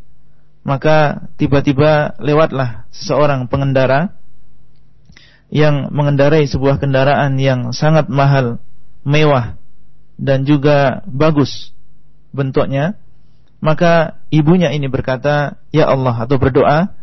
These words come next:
"Ya Allah, jadikanlah anakku seperti orang ini." Maka tiba-tiba bayi ini melepaskan susu ibunya. Kemudian dia menghadap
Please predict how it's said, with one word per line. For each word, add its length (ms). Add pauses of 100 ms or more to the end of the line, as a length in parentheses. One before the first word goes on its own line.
(300)
"Ya 240
Allah, 400 (160)
jadikanlah 960
anakku 480
seperti 320
orang 320
ini." 240 (1600)
Maka 880
tiba-tiba 640 (300)
bayi 400
ini 160
melepaskan 800 (240)
susu 240
ibunya. 480 (640)
Kemudian 400
dia 240
menghadap 640